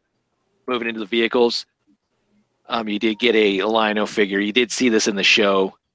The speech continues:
Uh, these Thunder Racers could attach to the Thunder Tank to make it a little bit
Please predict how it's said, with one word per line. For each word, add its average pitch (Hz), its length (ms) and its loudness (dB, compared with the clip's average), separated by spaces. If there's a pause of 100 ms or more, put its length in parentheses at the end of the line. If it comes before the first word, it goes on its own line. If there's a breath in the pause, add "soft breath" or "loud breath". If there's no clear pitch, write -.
(360)
Uh, 110 160 -2
these 113 260 0
Thunder 123 300 2
Racers 117 420 2
could 113 200 0
attach 113 480 -2
to 131 160 -2
the 113 120 -2
Thunder 113 380 -4
Tank 127 340 -4 (140)
to 104 120 -8
make 104 280 -6
it 98 140 -2 (520)
a 139 40 -4
little 117 120 0
bit - 100 -4